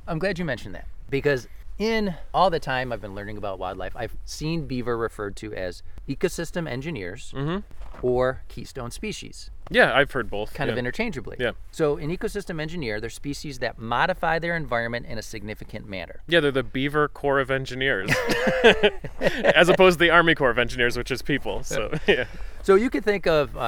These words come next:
Speaker 1: animals like elephants, uh, elephants by tearing down trees to get at
Speaker 2: Oh.
Speaker 1: the leaves.
Speaker 2: Okay.
Speaker 1: They keep grasslands as grasslands.
Speaker 2: Mm-hmm.
Speaker 1: You can think of kelp.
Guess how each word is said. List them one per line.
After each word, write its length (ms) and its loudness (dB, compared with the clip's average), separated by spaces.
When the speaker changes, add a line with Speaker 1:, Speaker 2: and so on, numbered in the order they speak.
Speaker 1:
animals 320 0
like 200 -2
elephants, 760 -4
uh, 180 -6
elephants 360 -2
by 300 -4
tearing 260 2
down 180 2
trees 460 -2
to 80 -10
get 140 0
at 80 2
Speaker 2:
Oh. 60 -2
Speaker 1:
the 60 -2
leaves. 640 -2
Speaker 2:
Okay. 220 4
Speaker 1:
They 220 4
keep 360 -4
grasslands 540 -2
as 120 -6
grasslands. 640 -6
Speaker 2:
Mm-hmm. 300 -2
Speaker 1:
You 80 0
can 160 -2
think 460 -4
of 680 -2
kelp. 300 -2